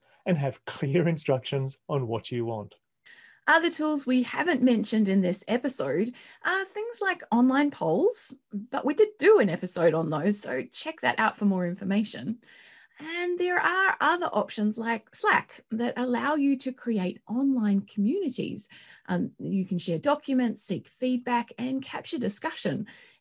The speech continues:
Speaker 2: It really comes down to what you need to successfully facilitate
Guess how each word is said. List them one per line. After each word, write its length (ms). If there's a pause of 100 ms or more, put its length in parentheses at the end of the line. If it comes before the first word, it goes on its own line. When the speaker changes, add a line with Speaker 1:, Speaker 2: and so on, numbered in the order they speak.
Speaker 2:
It 160
really 460
comes 340
down 440
to 200
what 260
you 300
need 340
to 80
successfully 680
facilitate 720